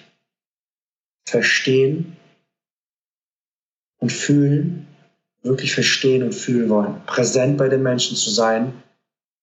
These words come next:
bei unseren Mitmenschen, in unserer Familie, egal wo es ist, um uns den Raum zu geben, dass wir da einander einfach da für uns sein können,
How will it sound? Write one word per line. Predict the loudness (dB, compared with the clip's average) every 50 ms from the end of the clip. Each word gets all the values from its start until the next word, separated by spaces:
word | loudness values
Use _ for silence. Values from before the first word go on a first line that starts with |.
| _ _ _ _ _ _ _ _ _ _ _ _ _ _ _ _ _ _ -2
bei | 0
unseren | 0 2 2 2 2 2
Mitmenschen, | 2 2 0 0 -2 -2 -2 -2 -2 -2 -2 -2 -2 -4 -6 -8 -14 _
in | -6 -4 -2
unserer | -2 0 0 0 0
Familie, | 0 0 0 0 2 0 2 0 0 2
egal | 2 2 2 2 0 0
wo | 0 0
es | 0 0 0 0
ist, | 0 0 0 0 -2 -6 -10 -20 _ _ _ _ _ _ _ _ -2
um | 2 2
uns | 2 2 0 0
den | 0 0 2
Raum | 2 2 2 2 0 -2
zu | -2 -4 -6 -6
geben, | -4 -4 -2 -2 0 -2
dass | -2 -4 -4
wir | -6 -2 0
da | 2 2 2 2 0 -2 -4
einander | -4 -4 -2 -2 -2 0 2 0 0
einfach | 0 -2 -6 -2
da | 0 0 0 0
für | -2 -4 -2 -2 -2
uns | -2 -2 -4 -2 -2
sein | 0 0 0 -2 -4
können, | -4 -2 0 0 0 0 0 -2 -4 -8